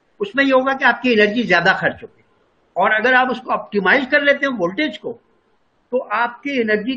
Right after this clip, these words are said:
कम से कम खर्च होगी। मतलब ये कि आप, अ, saving आ जाएगी, चाहे आपकी अपनी generation हो, fuel की cost में खत्म ब-, बढ़ जाएगा, कुछ भी कर ले। Even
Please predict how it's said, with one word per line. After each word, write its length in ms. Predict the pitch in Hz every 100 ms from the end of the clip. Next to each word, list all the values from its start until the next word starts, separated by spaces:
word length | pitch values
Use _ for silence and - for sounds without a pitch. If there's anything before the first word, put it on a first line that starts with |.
| 262
कम 160 | 214 220
से 220 | - 254 254 _
कम 180 | 233 226
खर्च 300 | - 165 -
होगी। 240 | 123 - - _ _ _ _ _ _ _ _
मतलब 220 | 190 240 247
ये 100 | 247
कि 100 | 233
आप, 280 | 208 202 233
अ, 400 | 233 226 214 202
saving 520 | - - 220 240 233
आ 100 | 156
जाएगी, 300 | 139 143 151 131 - _ _
चाहे 120 | 190 180
आपकी 220 | 175 196
अपनी 240 | - 190
generation 520 | 185 196 196 196 208
हो, 120 | 208 202
fuel 360 | - 147 147
की 100 | 202
cost 320 | 190 180 180
में 100 | 202
खत्म 340 | 196 - 185 196
ब-, 180 | 190 175
बढ़ 100 | 175
जाएगा, 280 | 180 175 190
कुछ 260 | 190 254 262
भी 80 |
कर 160 | 247 151
ले। 80 | 123 - _ _ _ 285
Even 260 | 285 202